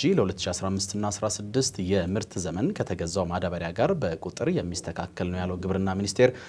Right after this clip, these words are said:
ለመጪው የምርት ዘመን ከሚያስፈልገው ማዳበሪያ ውስጥ ስልሳ በመቶውን የሚሸፍነውን የኤንፒኤስ ማዳበሪያን ሙሉ ለሙሉ ገዝቶ ማጠናቀቁንም ተናግሯል።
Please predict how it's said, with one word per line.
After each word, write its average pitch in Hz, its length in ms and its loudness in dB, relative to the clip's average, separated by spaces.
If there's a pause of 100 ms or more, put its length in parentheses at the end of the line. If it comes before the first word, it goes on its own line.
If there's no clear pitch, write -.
(240)
ለመጪው 139 360 8
የምርት 104 400 6
ዘመን 92 280 2
ከሚያስፈልገው 90 760 0
ማዳበሪያ 95 400 2
ውስጥ 151 180 0
ስልሳ 98 380 -2
በመቶውን 95 440 -2
የሚሸፍነውን 95 1040 -2
የኤንፒኤስ 92 800 0
ማዳበሪያን 90 560 0
ሙሉ 110 180 2
ለሙሉ 90 320 -2
ገዝቶ 95 300 -4
ማጠናቀቁንም 110 720 -2
ተናግሯል። - 520 -8